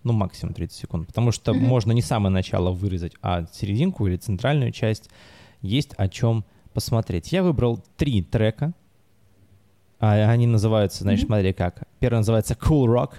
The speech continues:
Speaker 1: twenty twenty-two. Да. Второй называется
Speaker 2: Е.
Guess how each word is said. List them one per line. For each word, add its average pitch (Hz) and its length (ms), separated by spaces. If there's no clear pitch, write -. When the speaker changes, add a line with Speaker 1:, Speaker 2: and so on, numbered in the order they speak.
Speaker 1:
twenty 120 360
twenty-two. 113 540
Да. 110 320
Второй 147 320
называется 113 600
Speaker 2:
Е. 101 100